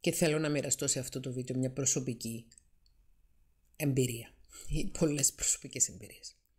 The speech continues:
Είπα προηγουμένως ότι υπάρχουν οι άνθρωποι που έχουν υπαρξιακές ανησυχίες,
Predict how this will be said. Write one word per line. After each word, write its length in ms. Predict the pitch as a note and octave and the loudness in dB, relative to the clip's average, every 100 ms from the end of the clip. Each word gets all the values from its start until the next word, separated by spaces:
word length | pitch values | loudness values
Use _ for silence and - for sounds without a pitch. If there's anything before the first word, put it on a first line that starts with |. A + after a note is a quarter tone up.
| _ - - - - - | _ -16 -14 -18 -18 -6
Είπα 240 | C3 D#3+ | 0 2
προηγουμένως 500 | D#3 C3 C3 C#3+ D#3 | 2 0 0 0 0
ότι 120 | C#3 | 0
υπάρχουν 380 | C3+ C#3 - D#3+ | -2 -4 -4 -2
οι 80 | B2+ | -2
άνθρωποι 380 | C3 - C#3 B2+ | -2 -2 0 0
που 80 | C3+ | -2
έχουν 220 | B2+ C#3+ | 0 0
υπαρξιακές 680 | C#3+ - - - A#2+ B2+ | 0 2 2 2 -2 -2
ανησυχίες, 760 | C3+ C3+ C3 - - G#2 A#2 | -2 -2 -4 -4 -8 -8 -6